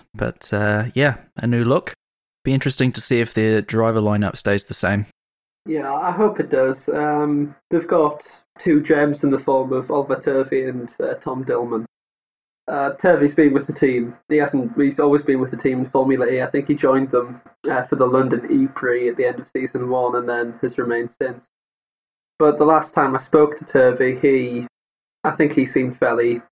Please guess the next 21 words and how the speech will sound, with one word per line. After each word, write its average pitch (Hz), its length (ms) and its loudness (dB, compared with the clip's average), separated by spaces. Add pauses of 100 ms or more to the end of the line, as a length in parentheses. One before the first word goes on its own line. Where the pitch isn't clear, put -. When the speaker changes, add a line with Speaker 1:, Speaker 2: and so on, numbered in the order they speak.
(160)
Speaker 2:
set 131 340 -2
on 127 120 -2
remaining 123 400 0
with 120 140 -4
the - 60 -8
team 117 380 -4 (440)
for 123 280 -2 (320)
this 131 340 -6
season. 131 460 -6 (420)
And 185 80 0
I 170 40 4
think 175 220 0
both 156 420 4
Dillman 139 460 4
and 127 200 2
Turvey 127 320 2
have 120 120 0
tested 123 500 -4
the 127 240 -2
season 131 380 -6
six - 260 -10